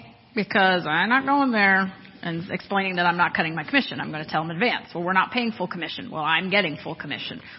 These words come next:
"Well, we only wanna pay fifteen hundred dollars." "Well, I'm the wrong agent for you." Right? Yes. Could I go there and spend two hours trying to convince them that they're not gonna pay me fifteen hundred bucks? Correct. But if they're interviewing two agents, what they want is my price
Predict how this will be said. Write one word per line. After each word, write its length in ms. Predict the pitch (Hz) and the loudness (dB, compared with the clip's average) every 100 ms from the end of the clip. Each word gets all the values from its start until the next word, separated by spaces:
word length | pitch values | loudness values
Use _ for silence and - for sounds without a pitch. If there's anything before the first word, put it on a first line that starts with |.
| - | -6
"Well, 120 | 175 | 2
we 140 | 202 | 4
only 180 | 196 202 | 4 0
wanna 140 | 196 190 | -2 -4
pay 160 | 185 | -4
fifteen 340 | - 185 190 180 | -4 -4 -4 -2
hundred 200 | 170 165 | -2 0
dollars." 280 | 147 - - | -2 -4 -8
"Well, 100 | 151 | -4
I'm 160 | 165 180 | -2 -2
the 100 | 170 | -2
wrong 280 | 160 165 170 | 0 0 0
agent 280 | 170 160 - | -4 -6 -6
for 100 | 143 | -6
you." 140 | 104 - - - - - - - _ _ | -8 -12 -20 -20 -20 -20 -20 -20 _ _
Right? 180 | - 156 - - - | 0 0 -2 -18 -6
Yes. 260 | 202 - - - | 4 4 4 -2
Could 100 | 214 | 2
I 120 | 180 | 4
go 200 | 180 202 | 4 2
there 120 | 208 220 | 2 2
and 100 | 208 | 0
spend 240 | 202 190 | -2 -2
two 180 | 226 196 | 0 4
hours 300 | 180 180 180 | 4 2 0
trying 180 | 202 185 | 2 2
to 40 | |
convince 320 | 214 185 175 - | 0 -4 -6 -6
them 140 | 175 | -6
that 120 | 170 | -4
they're 120 | 165 | -2
not 180 | 170 160 | 0 0
gonna 140 | 165 165 | -2 -4
pay 120 | 175 | -4
me 120 | 170 | -4
fifteen 320 | 175 165 175 | -6 -8 -6
hundred 240 | 175 165 165 | -4 -4 -2
bucks? 260 | 127 - - | -4 -6 -12
Correct. 380 | - 127 110 - | -4 -4 -4 -8
But 120 | 160 | -8
if 80 | 160 | -4
they're 200 | 180 175 | -2 -2
interviewing 540 | 185 185 175 185 180 175 | -2 -2 0 -2 -2 -4
two 200 | - 208 | 0 2
agents, 420 | 185 185 180 - | 2 0 -6 -6
what 120 | 180 | -2
they 100 | 180 | 0
want 200 | 185 185 | 0 0
is 100 | 165 | 0
my 140 | 170 | 0
price 300 | 190 180 151 | 2 2 2